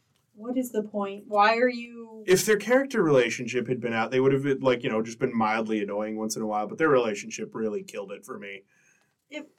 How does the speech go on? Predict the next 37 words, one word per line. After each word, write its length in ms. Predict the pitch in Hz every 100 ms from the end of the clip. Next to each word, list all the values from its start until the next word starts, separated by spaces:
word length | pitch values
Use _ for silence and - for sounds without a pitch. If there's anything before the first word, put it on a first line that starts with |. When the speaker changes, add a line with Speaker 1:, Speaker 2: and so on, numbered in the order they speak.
| _
Speaker 1:
yeah, 320 | 247 220 208
it 160 | 208 269
was, 460 | 277 269 - - _ _ _ _ _ _
I 140 | 202 190
don't 140 | 175 170
know. 240 | 175 - _ _ _ -
For 100 | 262
me, 220 | 262 254
it, 240 | 240 262
like, 180 | 285 294
none 260 | 302 311 403
of 60 | 453
the 120 | 392 -
characters, 720 | 277 269 262 269 262 254 247 _ _ -
they 140 | 285
stood 300 | 277 - 311
out 280 | 339 339 302
in 140 | 247 214
bad 360 | 220 208 214 208
ways. 400 | 196 175 175 - 220
Andy 240 | 254 269 311
stood 260 | 320 339 285
out 260 | 220 220
because 340 | 214 208 214 208
she 120 | 220
was 440 | 208 196 185 180 - _ _ _ _ _ -
extremely 880 | 220 - - 269 320 339 330 302
aggressive 840 | 269 208 202 196 - - - 196 202 _ _ _ _ -
and, 160 | 233
like, 260 | 233 226 214
would 320 | 214 254 262 247
not 260 | 240 220
take 240 | 226 226 214
no 240 | 208 208
for 180 | 208 202
an 100 | 190
answer, 600 | 180 175 - 175 175